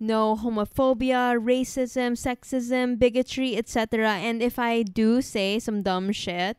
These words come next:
again, these are all just brain farts. So if I do say some dumb shit, I apologize in advance. But again, we don't fuck with cancel culture. We do not hate. We educate, bitch. Okay, so today we're talking about red flags.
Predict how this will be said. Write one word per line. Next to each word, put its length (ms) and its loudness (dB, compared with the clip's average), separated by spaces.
again, 380 -2
these 180 -2
are 60 2
all 200 2
just 200 -6
brain 400 -2
farts. 580 -10
So 640 2
if 100 -4
I 140 0
do 180 0
say 200 -2
some 160 -2
dumb 220 0
shit, 360 -2
I 160 -2
apologize 600 -2
in 140 -4
advance. 640 -2
But 160 2
again, 380 2
we 100 0
don't 200 4
fuck 280 -2
with 100 -4
cancel 380 0
culture. 640 0
We 120 2
do 160 2
not 400 -2
hate. 500 -2
We 280 2
educate, 680 -2
bitch. 580 -4
Okay, 320 2
so 160 2
today 260 2
we're 120 4
talking 300 2
about 300 6
red 300 0
flags. 600 -8